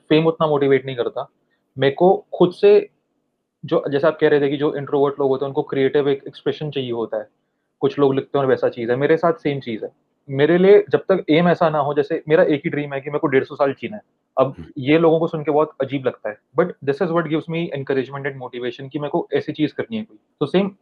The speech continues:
Speaker 1: वन बिलियन लोगों तक पहुंचने का गोल ये है कि it gives me inspiration and motivation, and at the same time मुझे ऐसा लगता है कि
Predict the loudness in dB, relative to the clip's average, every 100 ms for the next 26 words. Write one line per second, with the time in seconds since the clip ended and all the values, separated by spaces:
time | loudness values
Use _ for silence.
0 | _ -2 0 0 0 2 2 2 -2 -4
1 | -2 -2 -2 -2 0 0 0 0 0 2
2 | 0 -2 -4 _ -12 -6 -4 -2 -2 -2
3 | -4 -6 -2 -2 -2 -4 -6 -6 -2 -2
4 | -4 -6 -4 0 2 2 0 0 -4 -2
5 | -4 -6 _ _ _ _ -4 2 2 4
6 | 0 2 2 2 -2 -4